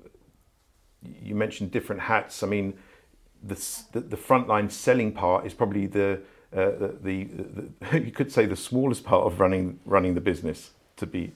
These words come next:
to be frank. Um, so yeah, just making, you know, that's just over time, over the years, I've realised and I've known, I've learnt how to allocate my time, and i-, it's just experience and, and, and, uh, and, and just being there for,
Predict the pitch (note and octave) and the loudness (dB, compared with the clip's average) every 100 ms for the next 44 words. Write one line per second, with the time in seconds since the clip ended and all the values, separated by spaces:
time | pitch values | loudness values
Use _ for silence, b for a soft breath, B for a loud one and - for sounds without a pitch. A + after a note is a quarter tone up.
0 | - F2+ F2+ E2+ - - - F#2 B2 - | -10 -6 -4 -6 -8 -6 0 2 0 -8
1 | B B B G2 G2+ G2+ G2+ - b b | B B B 4 6 6 2 -2 b b
2 | b - G2+ G2 G2+ G2+ - C3+ A2 A#2+ | b -6 2 4 4 2 2 4 4 0
3 | - A#2 A2 - B2 B2 A#2 C#3 E3 F3+ | -8 -6 -6 -6 -4 2 4 4 4 0
4 | - - - D#3+ D#3+ C3+ - C#3 B2+ B2 | 0 -6 2 6 6 6 4 6 8 6
5 | C3 D3 C3 A#2+ A2+ A2 A2+ A2+ G#2 - | 2 4 4 4 0 2 4 4 2 -2
6 | - G#2 G2+ A2+ G#2+ G2+ G2 - G2 G2+ | 0 0 6 6 10 8 6 0 0 2
7 | G2+ A#2 G#2+ G#2+ - G#2+ G2+ B2+ A#2+ A#2 | 6 6 6 4 0 0 8 8 8 4
8 | A2+ G2 G2 A2 F#2+ - G2+ G2 G2 G#2+ | 0 2 2 4 4 2 0 0 -2 2
9 | G#2 G2+ G2 B B B - G2+ G2 F#2+ | 4 4 0 B B B -4 0 0 -2
10 | - _ - - A#2+ - A#2+ - G#2+ - | -10 _ -8 -6 -6 -4 -6 -2 -4 -2
11 | - A2 G2+ F#2 G#2+ G2+ G2 F#2+ F#2+ F#2 | 4 6 6 2 0 0 0 -2 -4 -4
12 | G2 G2 F#2+ b b b b G2 G2 - | -2 -2 -4 b b b b 0 2 2
13 | G2+ F#2 - F#2+ G2+ - G#2+ A2 G2+ F#2 | 0 -4 -6 -6 -6 0 2 4 4 2
14 | - G2 | 2 2